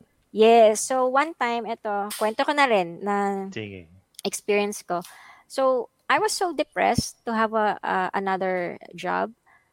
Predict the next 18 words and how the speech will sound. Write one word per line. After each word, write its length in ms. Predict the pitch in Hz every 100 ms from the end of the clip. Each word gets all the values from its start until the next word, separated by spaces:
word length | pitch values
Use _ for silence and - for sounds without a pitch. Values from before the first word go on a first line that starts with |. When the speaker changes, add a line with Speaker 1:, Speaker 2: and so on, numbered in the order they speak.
| _ _
Speaker 1:
So, 200 | - 262
sabi 320 | - 240 233
ko 120 | 240
naman 400 | 240 226 226 226
dun 240 | 214 208
sa, 600 | 214 - 202 190 185 180 185
sa 580 | - 190 180 - - - - 180 _ _ _ _ _ _ _ -
in-applyan 420 | 214 220 214 202
ko 120 | 202
na 60 | 190
C 140 | 196
E 280 | 185 180 175
O, 200 | 170 170
"Can 180 | - 233
you 100 | 226
help 220 | 214 220
a 80 | 202
stranger?" 640 | - - 175 175 180 226